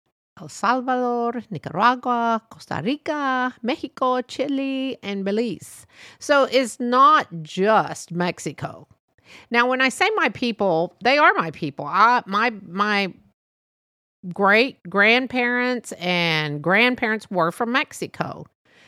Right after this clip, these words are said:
So back in the day, I was considered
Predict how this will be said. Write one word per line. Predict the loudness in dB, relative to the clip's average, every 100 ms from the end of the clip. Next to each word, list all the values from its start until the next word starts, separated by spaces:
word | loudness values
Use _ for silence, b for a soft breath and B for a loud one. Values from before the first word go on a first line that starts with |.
| b -16
So | 0 2 4
back | 2 0 2 2 -4
in | -8 -6
the | -4
day, | -6 -2 2 2 2 -2
I | 0 2
was | 2 -2 -4
considered | -6 -6 -4 -2 -4